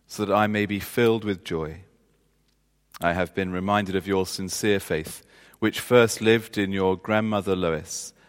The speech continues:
and in your mother Eunice, and,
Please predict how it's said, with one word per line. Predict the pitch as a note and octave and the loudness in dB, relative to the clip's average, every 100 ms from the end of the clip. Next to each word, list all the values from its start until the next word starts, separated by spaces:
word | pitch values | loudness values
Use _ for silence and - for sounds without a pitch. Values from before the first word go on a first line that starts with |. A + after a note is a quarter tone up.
| _ - | _ -6
and | |
in | G2+ F#2+ | -4 0
your | F#2+ F#2+ | -2 -2
mother | G2+ G#2+ G#2 | -2 0 0
Eunice, | G2 G2 F2+ E2 - D#2+ G2 _ _ _ _ _ | -2 -4 -6 -8 -10 -12 -16 _ _ _ _ _
and, | G2 G#2 G#2+ G#2+ | -2 0 0 -6